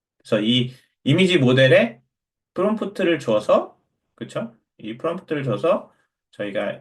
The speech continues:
여기서 생성했던 이런 이미지들이 생성되도록 코드화를 해놨어요. 그래서 길게 해야 되니까 요런,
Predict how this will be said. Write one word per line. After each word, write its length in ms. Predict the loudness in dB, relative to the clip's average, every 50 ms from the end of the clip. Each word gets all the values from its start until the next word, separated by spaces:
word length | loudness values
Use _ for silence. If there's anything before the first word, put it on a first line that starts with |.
| -10 -6
여기서 360 | -4 -4 -4 -2 -2 -2 -2
생성했던 680 | -2 -4 -4 -4 -2 -2 -4 -4 -4 -4 -4 -4 -4 -6
이런 260 | -4 -2 -2 0 0
이미지들이 720 | 0 -2 -2 -4 -4 -8 -8 -8 -8 -8 -8 -10 -10 -12 _ _ _ _ _ _ _ _ _ _ _
생성되도록 680 | -10 -6 -4 -2 0 0 0 0 0 -2 -4 -4 -6 -6
코드화를 480 | -8 -6 -4 -4 -2 -2 0 0 0 0
해놨어요. 420 | -2 -2 -4 -6 -8 -12 -12 -14 _ _ _ _ _ _ _ _ _ _ _
그래서 120 | -14 -10 -6
길게 360 | -4 -2 -2 0 2 2 2
해야 200 | 4 4 2 2
되니까 380 | 0 -2 -2 -2 -2 -2 -2
요런, 380 | -2 -2 -4 -4 -4 -6 -10 -16